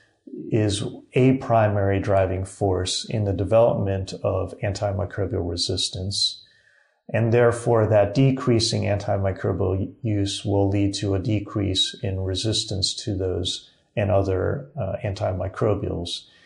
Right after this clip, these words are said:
And finally, we do assume that appropriate use of antimicrobials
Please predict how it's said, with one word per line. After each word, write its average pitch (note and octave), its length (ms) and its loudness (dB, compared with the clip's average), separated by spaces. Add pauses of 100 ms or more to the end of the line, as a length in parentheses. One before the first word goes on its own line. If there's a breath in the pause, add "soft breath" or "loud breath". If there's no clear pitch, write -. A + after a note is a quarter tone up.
(320 soft breath)
And A#2 220 2
finally, A#2+ 640 4
we G#2 300 2
do A#2+ 260 4
assume A2+ 540 2
that G2+ 340 4
appropriate A#2+ 640 2
use G#2+ 260 0
of F#2+ 120 -2
antimicrobials G2 1200 0